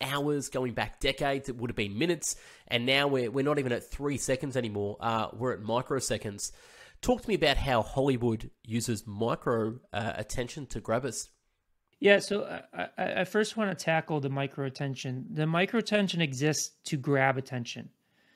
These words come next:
Speaker 2: So you have less than three seconds to grab the attention,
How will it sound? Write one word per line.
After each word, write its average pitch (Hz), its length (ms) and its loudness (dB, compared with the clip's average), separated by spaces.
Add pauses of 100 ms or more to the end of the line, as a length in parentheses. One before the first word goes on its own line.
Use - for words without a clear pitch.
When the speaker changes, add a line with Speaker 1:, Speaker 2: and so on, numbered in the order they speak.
(320)
Speaker 2:
So 170 280 6
you 175 220 2
have 190 400 4
less 160 240 4
than 156 140 0
three 151 320 -2
seconds 139 720 -2
to - 100 -4
grab 143 560 6
the 143 140 2
attention, 127 600 -4